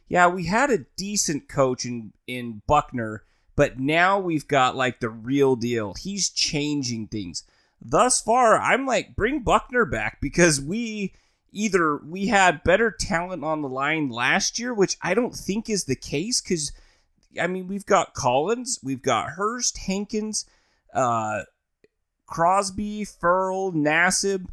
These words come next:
like, some solid dudes, Ross. A-, and I would say that, I would contend that that's probably,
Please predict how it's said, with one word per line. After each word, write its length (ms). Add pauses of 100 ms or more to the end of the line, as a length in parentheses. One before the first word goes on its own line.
(380)
like, 340
some 360
solid 800
dudes, 500
Ross. 600 (600)
A-, 80 (380)
and 160
I 160
would 220
say 260
that, 260
I 120
would 200
contend 400
that 120
that's 220
probably, 840